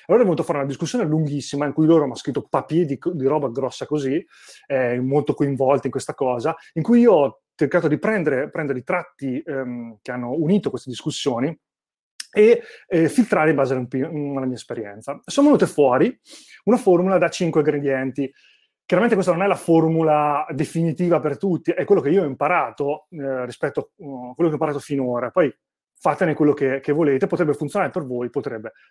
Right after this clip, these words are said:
non funzionare, spero che funzioni. Cinque ingredienti: appartenenza, aula studio, eh, clima familiare, genio collettivo, piccolo gruppo di, di entusiasti. Questi sono i cinque ingredienti che vediamo insieme.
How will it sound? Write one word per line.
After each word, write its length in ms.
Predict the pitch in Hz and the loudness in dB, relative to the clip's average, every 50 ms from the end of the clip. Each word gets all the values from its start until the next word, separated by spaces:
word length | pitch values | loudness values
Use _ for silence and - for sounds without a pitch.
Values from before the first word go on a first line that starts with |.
| _ | _
non 140 | - 143 135 | -8 -6 -6
funzionare, 480 | 110 131 131 123 - 131 120 - 113 120 | -6 -6 -8 -8 -8 -10 -10 -10 -10 -10
spero 200 | - - 135 120 | -8 -6 -6 -6
che 60 | 117 | -8
funzioni. 440 | - - 110 107 - 107 - - 107 _ _ _ _ _ _ _ | -10 -14 -16 -18 -18 -20 -20 -20 -20 _ _ _ _ _ _ _
Cinque 240 | - - 269 277 | -2 0 4 4
ingredienti: 520 | 226 170 151 143 135 120 113 117 - 123 113 _ _ _ _ _ _ - | 4 4 4 2 2 0 -2 -4 -6 -8 -8 _ _ _ _ _ _ -4
appartenenza, 880 | 175 170 - 196 180 - 156 147 151 160 160 - - 175 175 180 _ _ | -2 0 0 0 0 0 0 0 -2 -4 -4 -2 -2 -4 -4 -4 _ _
aula 240 | - 185 208 202 | 0 2 2 2
studio, 600 | 170 - - 165 147 151 143 156 175 180 180 - _ _ _ _ _ _ _ | 2 0 0 0 0 0 2 0 0 0 -2 -6 _ _ _ _ _ _ _
eh, 320 | - 147 139 135 131 131 - | -2 0 2 2 2 0 0
clima 200 | - 240 254 220 | 0 2 2 2
familiare, 480 | - 170 156 143 139 143 156 175 185 175 | 0 -2 -4 -2 0 0 2 2 2 0
genio 220 | 147 208 214 185 | 0 0 -2 -2
collettivo, 500 | - 156 147 147 - - 202 202 202 202 | -2 -4 -4 -4 -4 -2 0 0 0 0
piccolo 340 | - 247 226 - 226 190 156 | 0 0 0 2 2 0 0
gruppo 420 | 143 147 151 143 - - 165 160 | 0 -2 -4 -4 -4 -4 -4 -2
di, 260 | 139 131 139 151 190 - | -2 -4 -6 -6 -6 -6
di 160 | 180 143 143 | -4 -2 -2
entusiasti. 720 | 143 135 131 143 127 113 123 110 110 110 - - - 127 | -2 -2 -2 -4 -6 -4 -4 -4 -6 -6 -8 -10 -10 -8
Questi 200 | 120 190 196 190 | -6 -6 -6 -6
sono 160 | 175 - 180 175 | -4 -6 -6 -4
i 40 | |
cinque 240 | - - 214 196 190 | -4 -2 0 2 2
ingredienti 500 | 185 175 165 160 160 139 131 131 139 180 | 2 2 2 2 2 0 -2 -2 -4 -4
che 60 | 170 | -6
vediamo 440 | 165 165 139 120 110 104 107 113 135 - | -4 -4 -4 -6 -6 -8 -8 -10 -10 -10
insieme. 520 | 156 127 120 - - 127 110 110 107 104 | -10 -10 -10 -8 -8 -8 -8 -8 -12 -16